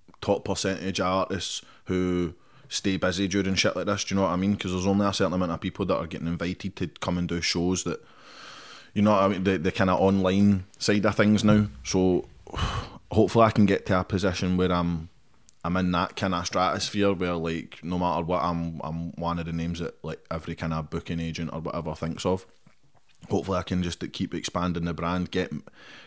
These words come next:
get more merch out. You know what I mean? I'm quite picky with that 'cause I want the right materials and want it to look the way I want it to look. Do you know what I mean?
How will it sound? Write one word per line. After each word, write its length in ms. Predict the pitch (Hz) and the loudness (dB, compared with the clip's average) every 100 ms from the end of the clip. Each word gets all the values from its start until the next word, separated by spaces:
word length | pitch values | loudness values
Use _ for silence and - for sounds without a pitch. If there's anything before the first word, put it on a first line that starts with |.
| - | 0
get 180 | 101 98 | 0 4
more 180 | 98 | 4
merch 440 | 92 90 92 - 101 | 4 2 0 0 4
out. 140 | 98 - - _ - - - - | 4 0 -16 _ -20 -20 -14 -4
You 80 | |
know 60 | 92 | 0
what 80 | 71 | 2
I 40 | |
mean? 160 | 92 95 | 2 2
I'm 80 | 92 | 2
quite 220 | 98 - | 0 -2
picky 300 | 92 - 101 | -4 -2 0
with 120 | 98 | 4
that 180 | 98 - | 4 2
'cause 160 | - 90 | 0 0
I 80 | 87 | 2
want 200 | 87 87 | 2 0
the 100 | 87 | -2
right 260 | 87 - | -4 -6
materials 640 | 85 - 90 92 98 95 92 | -8 -6 -4 -2 0 -2 -2
and 340 | 87 87 82 - - - - | -4 -4 -8 -16 -20 -16 -10
want 220 | 82 - | -6 -4
it 60 | |
to 60 | 80 | -2
look 280 | 175 - - _ - - - - - | -2 -4 -10 _ -20 -20 -20 -20 -16
the 180 | 87 90 | -8 -4
way 180 | 87 87 | -2 0
I 120 | 85 | 0
want 300 | 82 87 85 | 0 -2 -4
it 60 | - | -4
to 100 | 82 | -2
look. 260 | 95 - | -4 -4
Do 80 | - | -4
you 80 | 90 | -2
know 60 | 82 | 0
what 100 | 67 | 0
I 60 | |
mean? 260 | 92 95 | 0 0